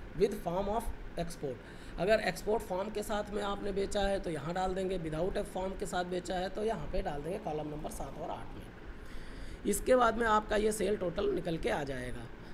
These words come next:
अगर कोई सेल रिटर्न आपने किया है एनेक्जर वी वन के through, तो यहाँ पे एंट्री कर देंगे, वो ऑटोमेटिक यहाँ से लेस कर देगा। जैसे मैं आपको बताता हूँ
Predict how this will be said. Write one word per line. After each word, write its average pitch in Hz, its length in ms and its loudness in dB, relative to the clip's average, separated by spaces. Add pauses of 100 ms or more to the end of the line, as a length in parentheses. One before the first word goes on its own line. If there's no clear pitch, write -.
अगर 220 200 6
कोई 247 180 4
सेल 226 260 2
रिटर्न 214 320 2
आपने 214 260 2
किया 214 180 2
है 202 60 6
एनेक्जर 196 340 2
वी 196 160 2
वन 196 160 0
के 202 120 2
through, 196 220 -2 (220)
तो - 80 -4
यहाँ 165 240 2
पे 190 100 2
एंट्री 175 260 0
कर 170 140 0
देंगे, 160 300 0
वो 185 240 0 (220)
ऑटोमेटिक 160 520 -2
यहाँ 143 160 -4
से 202 220 -2 (240)
लेस 165 240 -2
कर 139 160 -4
देगा। 123 280 -8 (360)
जैसे 180 220 2
मैं 202 120 0
आपको 202 220 0
बताता 196 360 0
हूँ 196 260 0